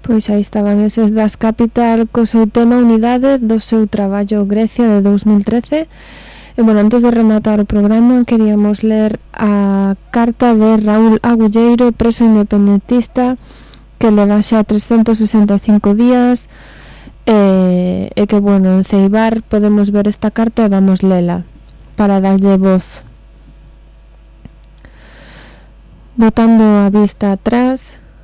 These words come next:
nestes trescentos sesenta e cinco pasos que andiven, pasaron moitas cousas boas e malas. A vida pode mudar drásticamente nun abrir e fechar de ollos, mais nunca deixan de pasar os días, as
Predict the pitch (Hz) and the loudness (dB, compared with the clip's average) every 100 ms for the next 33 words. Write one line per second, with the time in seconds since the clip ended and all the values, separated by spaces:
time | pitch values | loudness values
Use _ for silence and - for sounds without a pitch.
0 | - - - - 226 240 233 240 226 - | -20 -20 -20 -8 -2 0 0 -2 -2 -4
1 | 208 - 220 208 202 196 202 196 190 202 | -6 -4 -4 -2 -4 0 0 -2 -4 -4
2 | 196 202 202 202 196 208 196 208 233 233 | -4 -4 -6 -6 -6 -2 0 0 0 0
3 | 233 - 208 214 208 208 214 208 208 202 | -2 -2 -4 -2 0 2 2 2 0 -4
4 | - 208 190 190 190 196 196 208 185 180 | -2 -2 0 -2 0 -2 -2 -2 -2 -2
5 | 185 - - - - - - 220 220 220 | -6 -12 -20 -20 -20 -20 -6 0 2 0
6 | 214 214 208 208 208 214 208 208 220 - | 0 0 2 2 0 -2 -2 -2 -2 -4
7 | 226 226 226 233 247 220 202 208 214 214 | -2 0 0 2 2 2 0 0 -2 -2
8 | - 214 208 - 208 202 196 190 185 185 | -6 -4 -6 -4 -4 -2 -2 0 -2 -4
9 | 185 214 214 208 226 233 226 208 202 214 | -4 0 0 0 2 2 0 -2 0 0
10 | 233 208 196 190 202 190 190 208 190 190 | 0 -2 -2 -4 -2 -2 0 0 0 -2
11 | - 196 | -6 -4